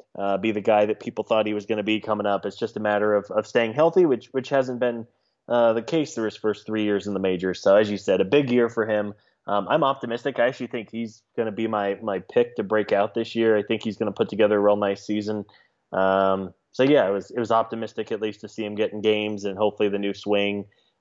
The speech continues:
uh, helps him, because with his glove, he, he just has to hit a little bit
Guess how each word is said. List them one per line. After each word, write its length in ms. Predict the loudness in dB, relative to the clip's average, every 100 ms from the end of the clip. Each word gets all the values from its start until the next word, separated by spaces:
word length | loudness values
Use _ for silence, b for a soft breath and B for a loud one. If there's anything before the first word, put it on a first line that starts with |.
| -2
uh, 460 | 2 4 6 4 2
helps 320 | 0 0 0
him, 120 | -2
because 340 | -2 -2 -4
with 160 | -4 -8
his 100 | -10
glove, 400 | -6 0 2 2
he, 180 | -4 -10
he 120 | -10
just 180 | -10 -2
has 160 | -2 -2
to 100 | -4
hit 100 | -4
a 40 |
little 240 | 0 0 2
bit 200 | 0